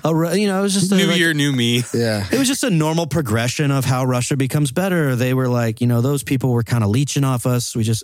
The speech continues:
Speaker 1: I'm like, "No, no, no, no."
Speaker 2: <laughs>
Speaker 1: Like, Ru-, like, the Soviet Union fucking imploded. Like, you guys were fucking totally fucked. They're like, "No, no, no. It's, it's just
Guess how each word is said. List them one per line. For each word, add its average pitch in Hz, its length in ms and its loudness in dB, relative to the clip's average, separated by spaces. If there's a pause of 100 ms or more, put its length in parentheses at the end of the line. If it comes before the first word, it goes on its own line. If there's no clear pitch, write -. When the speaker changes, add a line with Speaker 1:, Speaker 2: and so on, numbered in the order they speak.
Speaker 1:
I'm 113 100 2
like, 104 180 0 (280)
"No, 131 160 2
no, 151 260 2
no, 113 280 0 (100)
no." 135 80 4 (140)
Speaker 2:
<laughs> - 40 -4
Speaker 1:
Like, 117 220 0 (800)
Ru-, 143 260 2 (100)
like, 123 280 0 (160)
the - 60 0
Soviet 165 300 0
Union 127 260 2
fucking 101 320 -2
imploded. 87 500 0
Like, 80 220 -2
you 92 120 0
guys 92 340 -2
were 87 260 0
fucking 85 400 -2
totally 85 320 0
fucked. - 400 -6 (380)
They're 110 100 2
like, 113 160 -2
"No, 117 200 0
no, 76 200 -8
no. - 80 -14 (360)
It's, 117 320 -2
it's - 200 -2
just - 280 -4